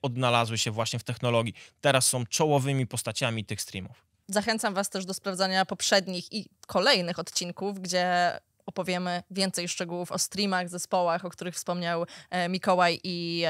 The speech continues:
Speaker 2: i Paweł. E, chciałabym jeszcze was w tym temacie podpytać właśnie o tę, o tę ścieżkę, bo powiedzieliście, że można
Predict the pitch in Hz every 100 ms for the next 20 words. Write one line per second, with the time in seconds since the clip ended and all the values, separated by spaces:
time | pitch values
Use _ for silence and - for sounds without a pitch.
0 | - 190 - 175 160 175 254 - - -
1 | 196 190 190 190 - - - 269 285 262
2 | 247 269 - 208 180 185 - - - 233
3 | 202 180 - 180 175 151 - 160 185 294
4 | _ _ _ 202 - 254 262 220 233 226
5 | 233 220 208 202 - 202 196 196 196 190
6 | 190 190 - 214 - 233 - 170 175 202
7 | 190 196 208 - 196 185 180 180 165